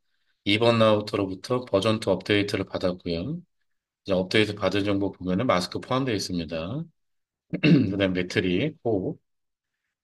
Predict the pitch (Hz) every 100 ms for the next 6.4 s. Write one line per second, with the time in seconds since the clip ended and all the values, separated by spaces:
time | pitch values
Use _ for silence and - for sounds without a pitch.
0 | _ - 120 113 117 113 110 117 143 -
1 | 117 135 131 131 123 107 92 120 117 104
2 | 92 95 92 113 143 - 113 - 147 139
3 | - 127 123 98 90 95 95 117 131 139
4 | - _ _ _ _ _ - _ _ -
5 | 117 - 123 117 113 113 131 95 95 98
6 | 95 117 135